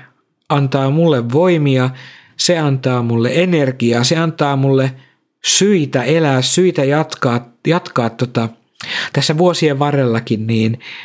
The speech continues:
mä en ois välttämättä tässä, tässä kunnossa, jos mä en ois saanut jatkaa, ja jos, jos en mä ois saanut tota, harrastaa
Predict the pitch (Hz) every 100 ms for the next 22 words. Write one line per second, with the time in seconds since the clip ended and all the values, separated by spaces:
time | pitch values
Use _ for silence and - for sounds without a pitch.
0 | - - 143 139 151 170 - 147 143 139
1 | 123 123 131 131 - 131 135 - 131 135
2 | 135 120 117 113 - 123 113 117 - 139
3 | 127 117 123 - - - _ - 131 131
4 | 123 117 113 113 - - 127 143 147 147
5 | 156 143 151 165 147 143 - 170 151 131
6 | 131 123 127 120 - _ _ _ - -
7 | _ _ _ _ _ _ _ _ - 160
8 | 143 131 - - 117 113